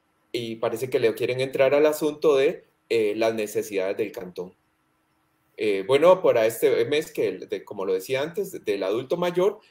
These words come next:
que le entren a esa ayuda y a la planificación de largo plazo, porque todo esto que ustedes señalan son emergencias prácticamente.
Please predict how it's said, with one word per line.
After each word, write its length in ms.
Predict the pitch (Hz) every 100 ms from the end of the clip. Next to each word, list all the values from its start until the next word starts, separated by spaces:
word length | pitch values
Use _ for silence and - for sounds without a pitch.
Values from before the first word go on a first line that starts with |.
| _
que 120 | 135
le 120 | 123
entren 280 | 123 131 175
a 40 | 170
esa 140 | 170
ayuda 240 | 165 180
y 100 | 185
a 40 | 131
la 120 | 110
planificación 680 | 117 107 104 98 98 135 135
de 80 | 135
largo 340 | 131 120 117
plazo, 420 | 160 196 131 - -
porque 220 | 127 -
todo 220 | - 175
esto 200 | 208 220
que 80 | 233
ustedes 280 | 175 214 220
señalan 360 | 214 202 226 226
son 160 | 185
emergencias 640 | 175 127 165 190 139 101 -
prácticamente. 800 | 127 127 - 110 147 208 113